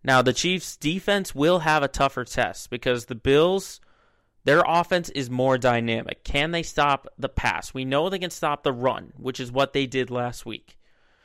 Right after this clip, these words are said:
But if Josh Allen and Stefon Diggs can come up with that connection, if that offense for Buffalo just starts to explode, I don't know if that secondary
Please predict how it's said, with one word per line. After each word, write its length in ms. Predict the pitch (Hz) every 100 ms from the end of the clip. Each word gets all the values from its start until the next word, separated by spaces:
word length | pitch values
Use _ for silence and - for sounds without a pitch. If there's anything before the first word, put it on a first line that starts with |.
| _ _ _ -
But 320 | 127 117 - _ _ -
if 140 | 120
Josh 420 | - 131 151 180 170
Allen 500 | 156 151 151 147 139 -
and 80 | 113
Stefon 500 | - - 131 147 165
Diggs 440 | 139 135 135 - -
can 220 | 98 95
come 240 | - 135
up 140 | 165 175
with 100 | 170
that 200 | 170 170
connection, 680 | 190 160 143 - 139 139 135 _ _ _ _ _ _ _ _ _ -
if 160 | 110
that 180 | 123 120
offense 540 | 120 151 165 180 175 -
for 160 | 165
Buffalo 540 | 143 151 151 147 147 143
just 240 | 135 127
starts 400 | - 131 131 -
to 100 | 131
explode, 760 | 123 - - 135 131 131 127 120 - _ _ _ _ _ _
I 200 | - 120
don't 180 | 147 143
know 480 | 143 143 143 143 139 - - _ _ _ _ _
if 280 | - 139 139
that 240 | 147 139 -
secondary 880 | - 131 135 123 120 117 117 113